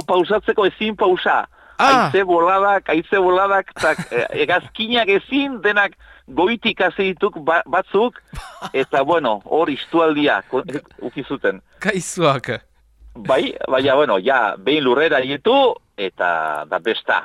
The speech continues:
Speaker 1: egin ditek.
Speaker 2: Bibaiek.
Speaker 1: Bai.
Speaker 2: Baserritarrak edo nekazariak ere, hor ere, errepidetara ateratu direla?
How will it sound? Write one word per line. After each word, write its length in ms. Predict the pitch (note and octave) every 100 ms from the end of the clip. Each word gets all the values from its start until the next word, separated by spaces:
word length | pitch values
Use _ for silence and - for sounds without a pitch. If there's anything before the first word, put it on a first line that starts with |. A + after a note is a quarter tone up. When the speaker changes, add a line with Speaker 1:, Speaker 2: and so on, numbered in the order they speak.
| - _
Speaker 1:
egin 240 | F#2 F#2
ditek. 260 | E2+ - - _
Speaker 2:
Bibaiek. 720 | - D3+ C#3+ C#3 C3 A#2 - - - _ - - - - -
Speaker 1:
Bai. 240 | - D#2+ _ _ _ _
Speaker 2:
Baserritarrak 800 | C#3+ F#3 A#3 G#3 G#3+ A3 G#3 F#3+ E3
edo 180 | D#3
nekazariak 640 | D3 D#3 F#3 - F3 F3+ D#3+
ere, 200 | E3 E3+ D#3+ D3 C#3
hor 200 | C3+ C#3+
ere, 200 | D3+ C#3+
errepidetara 580 | C3+ D#3+ F3 E3 E3 E3
ateratu 480 | D#3 D3+ D#3+ D3+ F#3
direla? 380 | E3 E3 F3+